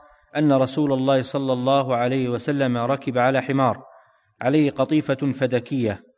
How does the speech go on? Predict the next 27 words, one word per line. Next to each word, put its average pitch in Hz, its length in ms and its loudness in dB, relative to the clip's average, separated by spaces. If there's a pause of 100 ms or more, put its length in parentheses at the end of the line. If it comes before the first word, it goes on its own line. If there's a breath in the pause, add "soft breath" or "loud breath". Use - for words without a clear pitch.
(420)
وأسامة 143 600 4
وراءه 139 840 0
يعود 127 440 -2
سعد 135 340 2
بن 127 160 -2
عبادة 123 520 0 (420 soft breath)
في 127 200 -2
بني، 135 340 4 (180)
في 139 240 0
بني 135 320 2
حارث 143 380 0
بن 123 140 -4
الخزرج 120 480 -2 (640 soft breath)
قبل 135 240 4
وقعة 131 500 2
بدر، 123 280 2 (1600 soft breath)
فسار 151 520 6
حتى 151 600 2 (360)
مر 143 320 4
بمجلس 131 500 2
فيه 135 400 0
عبد 120 200 0
الله 127 340 0
بن 120 280 -2
أبي 131 300 0
بن 131 140 2
سلول، 131 440 0